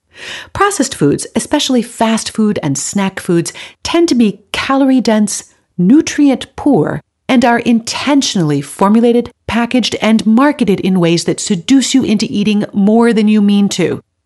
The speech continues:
One really easy way to reduce unneeded calories and, at the same time, improve the nutritional quality of your diet is to make more of your own food, using fresh, whole foods as your starting point. Cook some oatmeal for breakfast.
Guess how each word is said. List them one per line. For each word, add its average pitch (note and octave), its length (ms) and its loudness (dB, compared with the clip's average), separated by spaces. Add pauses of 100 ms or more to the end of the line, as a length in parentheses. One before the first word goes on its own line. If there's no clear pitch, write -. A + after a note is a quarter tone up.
(180)
One C#4+ 420 2
really C#4 300 4
easy A3 380 0
way D#3 180 2
to D3+ 140 -8
reduce F#3 320 -2 (100)
unneeded G3 400 0
calories F3+ 560 -2 (260)
and, G3+ 320 0
at E3 80 -6
the - 60 -16
same D3+ 220 -2
time, G#3 340 -2
improve A#3+ 560 0
the F#3+ 80 2
nutritional F#3+ 460 -2
quality F#3+ 340 0
of D#3+ 80 -2
your E3+ 100 0
diet E3+ 400 0 (400)
is B3+ 140 -2
to C4+ 160 0
make A#3+ 640 2
more G3+ 260 2
of - 180 -4
your F3 220 -2
own F3+ 300 0
food, C#3+ 400 -4 (180)
using G3+ 280 2
fresh, - 500 -4
whole C#4+ 340 0
foods E3+ 580 -2 (120)
as F3 120 -2
your F3+ 120 0
starting D#3+ 380 0
point. - 300 -8 (540)
Cook - 180 -2
some B3+ 220 0
oatmeal G#3 340 2
for D3+ 120 -6
breakfast. D3+ 420 -6